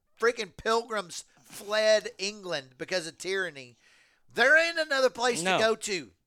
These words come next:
Speaker 1: This
Speaker 2: No.
Speaker 1: is it. This is where you
Speaker 2: No.
Speaker 1: have to stand your ground. And, uh, I, I mean, you see that that chick, the one candidate for Senate, for, in, the black chick, wants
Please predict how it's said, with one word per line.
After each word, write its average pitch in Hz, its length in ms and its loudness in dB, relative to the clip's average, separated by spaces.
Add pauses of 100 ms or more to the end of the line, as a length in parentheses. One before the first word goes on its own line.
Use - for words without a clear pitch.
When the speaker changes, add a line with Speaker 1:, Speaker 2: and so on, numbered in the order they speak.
(380)
Speaker 1:
This 135 160 0
Speaker 2:
No. 135 80 0
Speaker 1:
is 254 120 -2
it. 302 480 -2 (380)
This 285 180 -6
is 294 80 -10
where 277 140 2
you - 80 -2
Speaker 2:
No. 254 60 0
Speaker 1:
have 277 100 -2
to 254 100 -10
stand 254 400 -4
your 220 120 -6
ground. 190 560 -4 (920)
And, 185 240 -2
uh, 190 220 0
I, 165 140 -6 (1300)
I 180 80 -2
mean, 175 360 -6 (200)
you 214 140 -8
see 311 280 -4
that 254 200 -2
that 220 200 -6
chick, 202 560 -6 (500)
the 175 120 -2
one 220 240 -2
candidate 185 640 -6
for 151 100 -14
Senate, 165 680 -12 (280)
for, 147 280 -10
in, 151 240 -12
the 139 100 -6
black 185 340 -2
chick, 135 480 -8 (460)
wants 196 260 -6